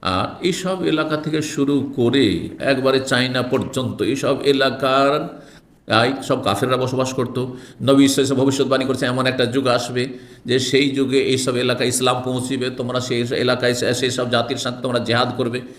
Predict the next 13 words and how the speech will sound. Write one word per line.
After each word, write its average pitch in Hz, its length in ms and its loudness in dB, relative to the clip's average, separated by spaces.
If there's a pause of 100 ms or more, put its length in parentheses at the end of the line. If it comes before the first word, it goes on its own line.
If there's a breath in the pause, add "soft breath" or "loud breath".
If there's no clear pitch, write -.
(200 loud breath)
এই 135 120 6
ভবিষ্যৎবাণী-, 120 640 0
বাণীগুলি 107 640 0
নবী 104 220 0
সাল্লাল্লাহু - 0 -
আলাইহি - 0 -
ওয়াসাল্লাম 87 340 -6
করেছেন। 113 280 -2
আর - 60 0 (100)
তারপরে 208 720 2
কিয়ামত 175 380 -2
কায়েম 87 180 -2
হবে। 80 200 -8